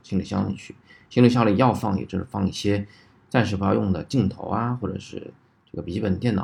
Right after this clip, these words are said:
啊这样的东西，用那个布稍微包一包。那么最后呢，你别忘了要带这个相机的电池的充电器啊，嗯，另外最好还是带一个插线板儿，因为现在我们电子设备也多，电脑啊、手机啊、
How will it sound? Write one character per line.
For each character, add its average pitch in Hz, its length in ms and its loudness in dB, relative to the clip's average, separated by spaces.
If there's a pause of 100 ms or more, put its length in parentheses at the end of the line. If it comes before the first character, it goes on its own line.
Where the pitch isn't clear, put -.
(120)
啊 92 220 -10
这 90 120 -4
样 90 240 -6
的 - 200 -12
东 92 140 -10
西， - 260 -16
用 90 140 -6
那 90 80 -8
个 - 80 -20
布 92 180 -10
稍 - 140 -12
微 95 140 -10
包 98 200 2
一 95 40 0
包。 - 160 -10 (720)
那 139 80 0
么 131 100 4
最 143 140 6
后 147 220 8
呢， 87 240 2 (260)
你 98 120 0
别 104 140 6
忘 120 240 8
了 90 120 4
要 95 80 4
带 101 160 2
这 95 140 -4
个 - 320 -8 (300)
相 101 300 2
机 98 180 0
的 95 120 2
电 98 180 -2
池 - 140 -8
的 - 100 -4
充 107 220 -2
电 117 220 4
器 - 400 0 (520)
啊， - 120 -20 (560)
嗯， 90 500 0
另 107 140 2
外 92 400 2 (160)
最 117 140 -2
好 - 160 -8
还 85 120 -14
是 101 160 -4
带 98 200 -2
一 82 180 -4
个 - 400 -4
插 - 160 -6
线 131 100 4
板 82 120 2
儿， - 180 -14 (280)
因 110 60 -2
为 104 40 0
现 104 120 -2
在 104 80 2
我 82 120 -2
们 92 180 -2
电 110 100 0
子 90 80 -2
设 101 160 -2
备 92 120 0
也 73 60 -6
多， 98 280 0 (580)
电 107 140 -2
脑 82 120 -2
啊、 87 180 -6
手 - 160 -8
机 92 260 -4
啊、 90 220 0